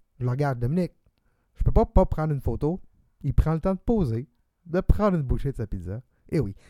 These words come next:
c'est un petit peu le, le genre de personne que Dominique Oduro est. On lui souhaite que du bien et surtout de jouer, ce qui, ce qui n'a pas été le cas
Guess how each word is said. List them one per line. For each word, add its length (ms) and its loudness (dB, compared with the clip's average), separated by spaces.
c'est 120 -4
un 20 -2
petit 140 0
peu 80 8
le, 160 6
le 160 6
genre 340 4
de 100 2
personne 560 4
que 100 -2
Dominique 360 0
Oduro 400 2
est. 180 4
On 120 6
lui 140 8
souhaite 260 0
que 120 6
du 180 0
bien 260 2
et 80 6
surtout 300 6
de 140 8
jouer, 440 6
ce 100 -18
qui, 240 -4
ce 160 0
qui 120 -6
n'a 120 -2
pas 140 -2
été 120 -6
le 60 -8
cas 220 -8